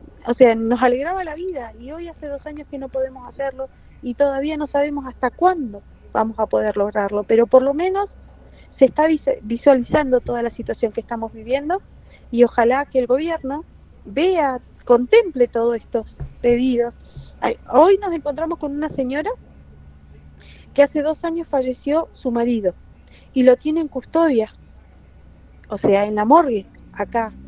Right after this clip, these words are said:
en Bariloche. No lo ha podido cruzar. Un señor fallecido, un vecino de toda la vida que muchos de nosotros conocemos, está en custodia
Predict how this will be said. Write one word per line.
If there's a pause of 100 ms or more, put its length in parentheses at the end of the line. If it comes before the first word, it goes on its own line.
(260)
en
Bariloche. (220)
No
lo
ha
podido
cruzar. (1040)
Un
señor
fallecido,
un
vecino (240)
de
toda
la
vida
que
muchos
de
nosotros
conocemos, (640)
está
en
custodia